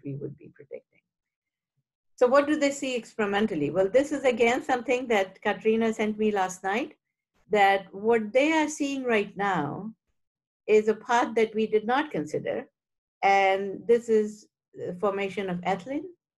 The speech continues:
Uh, they also get propene. So, so the question here is again that, yes, it is reactive. M O S two, just M O S two, when you create vacancies, is experimentally reactive.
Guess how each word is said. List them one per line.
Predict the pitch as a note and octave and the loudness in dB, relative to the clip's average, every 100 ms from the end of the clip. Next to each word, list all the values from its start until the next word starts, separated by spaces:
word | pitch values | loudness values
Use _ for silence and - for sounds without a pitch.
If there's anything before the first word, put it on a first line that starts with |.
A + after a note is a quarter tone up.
| _ _ _ _ | _ _ _ _
Uh, | F3+ | -2
they | F3+ F3+ | 0 2
also | F3 F3+ F#3+ | 0 -2 -2
get | F3 E3+ | -2 -2
propene. | - A3+ A3+ C4+ C4+ C#4+ _ _ _ _ _ _ _ | -2 -4 -4 -10 -10 -14 _ _ _ _ _ _ _
So, | - C4 B3 A#3+ A#3 - _ _ | -2 4 6 6 4 0 _ _
so | - - | -10 -2
the | C#4 C4 | 2 2
question | - D#4 - C4 | 0 -2 -2 -4
here | C4 C4+ | 0 0
is | B3+ A3 | 0 0
again | G#3 D4 E4 A3+ F3 F3+ - _ _ _ _ - | 0 0 2 0 0 -4 -8 _ _ _ _ 0
that, | G#3 G3+ G3+ G3 F#3+ - _ _ - | 2 4 6 4 2 -6 _ _ -12
yes, | F3 A#3 C#4+ - - _ _ _ _ _ _ _ - | 2 4 4 0 -14 _ _ _ _ _ _ _ -6
it | G#3+ A3+ | -2 0
is | G3+ | 0
reactive. | F#3+ F#3+ F3+ F3+ - C#4 - | 0 0 2 0 -4 -6 -4
M | G3+ G3+ | -2 -2
O | G3+ | -2
S | G3 F3+ | -4 -6
two, | - A3 | -2 0
just | G#3+ C4 - | 2 -2 0
M | G#3+ G#3 | 0 0
O | G3 | -2
S | F3+ - | -4 -6
two, | A3+ B3+ E4+ F4 _ _ _ _ _ | -4 -2 -4 -8 _ _ _ _ _
when | G3+ G3 | -6 -4
you | G3 F#3 | -2 -4
create | F3+ G3 F#3 F3 | -4 -4 -2 -4
vacancies, | F3 F3 F3+ A3 B3 B3+ C4 - _ _ - | -2 -2 -2 -6 -6 -12 -12 -20 _ _ -12
is | F3 F3 | -8 -6
experimentally | F3 - F3 F3 F3 E3+ F3 E3+ | -8 -6 -6 -4 -6 -6 -6 -4
reactive. | D#3 D3+ C3+ C#3+ - | -4 -4 -4 -8 -12